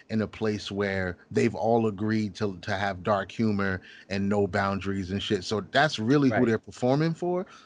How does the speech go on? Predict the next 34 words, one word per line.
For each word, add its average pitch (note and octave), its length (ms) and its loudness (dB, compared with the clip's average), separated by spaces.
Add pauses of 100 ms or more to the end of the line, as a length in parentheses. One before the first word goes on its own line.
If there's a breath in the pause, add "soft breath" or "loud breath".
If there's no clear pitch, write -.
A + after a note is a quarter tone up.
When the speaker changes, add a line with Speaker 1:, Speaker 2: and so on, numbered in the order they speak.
(120)
Speaker 1:
Most G#3 360 2
people C#3 500 2 (360 loud breath)
don't C#3 300 4
wanna, A#2+ 580 0
like, F#2+ 320 -6
you A#2 60 0
know, F#2 180 -4
troll A2+ 460 2
and F#2+ 100 -2
hurt G#2 380 2 (280 loud breath)
a G#2 100 0
grieving G#2+ 520 0
parent A2+ 480 0
or F2+ 60 -10
some F2+ 200 -8
shit F#2+ 200 -8
Speaker 2:
Of D#2 60 -14
Speaker 1:
like F2+ 100 -6
Speaker 2:
course A2+ 140 -2
Speaker 1:
that. F2+ 100 -12
Like, G#2 180 -6
Speaker 2:
not. B2 60 2
Speaker 1:
most E3+ 240 6
Speaker 2:
Yeah. - 80 -6
Speaker 1:
people. - 360 -6 (200 loud breath)
There F3 160 6
are F3+ 120 4
some E3 160 -2
people D3+ 240 0
who D3+ 100 2
don't C#3 160 0
give E3 160 -2
a A#2+ 40 -6
shit, F2 240 -10